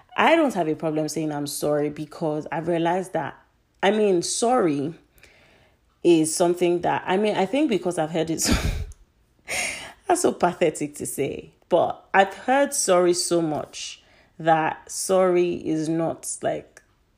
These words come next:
I don't want to be hearing sorry, to be honest. I'd rather see someone change their actions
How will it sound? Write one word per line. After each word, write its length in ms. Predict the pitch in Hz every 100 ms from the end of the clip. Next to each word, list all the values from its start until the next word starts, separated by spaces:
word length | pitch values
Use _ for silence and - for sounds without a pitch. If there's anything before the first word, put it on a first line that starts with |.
| _
I 60 | 196
don't 180 | 226 220
want 140 | 175
to 80 | 143
be 100 | 151
hearing 280 | 160 147 151
sorry, 520 | 147 135 113 156 -
to 120 | - -
be 80 |
honest. 300 | 151 143 -
I'd 120 | - 170
rather 300 | 208 226 240
see 180 | 220
someone 340 | 190 180 165 170
change 360 | - 160 156
their 160 | 165 151
actions 840 | 139 151 - 156 147 147 190 -